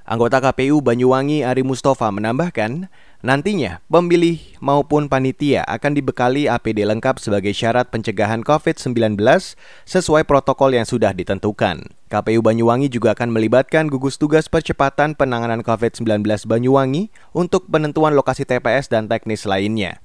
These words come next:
T P S khusus covid sembilan belas ini masih merupakan bagian rancangan darurat oleh K P U Banyuwangi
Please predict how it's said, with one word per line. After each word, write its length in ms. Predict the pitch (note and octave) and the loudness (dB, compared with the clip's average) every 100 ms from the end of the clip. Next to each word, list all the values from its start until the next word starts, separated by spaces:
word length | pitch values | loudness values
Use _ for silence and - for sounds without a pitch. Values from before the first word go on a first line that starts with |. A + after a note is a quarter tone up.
| - | -2
T 80 | |
P 80 | D3+ | 2
S 160 | E3+ F3+ | 2 2
khusus 320 | F3 E3 E3 | 0 0 -2
covid 320 | - C#3+ D3 | 0 0 0
sembilan 320 | - C3 C3 | 0 2 4
belas 240 | C3 C3+ - | 2 2 0
ini 320 | C#3+ D#3+ E3+ | -2 0 -2
masih 400 | D#3 C3 - C3+ | -2 -4 -2 0
merupakan 320 | C3 A#2 B2 | 0 0 -2
bagian 480 | C3 G#2+ G2+ A#2 B2 | 0 0 0 0 0
rancangan 560 | A2+ A2 A2 A#2+ B2 A#2+ | -2 -4 -2 -4 -2 0
darurat 400 | G#2+ B2 C3+ A2+ | 2 2 2 2
oleh 160 | A2 | -2
K 160 | - B2 | 0 -2
P 240 | - B2+ | 0 0
U 0 | |
Banyuwangi 720 | A#2 G#2 G#2 A2+ F3+ A#2+ C3 | 2 0 2 0 0 -4 -6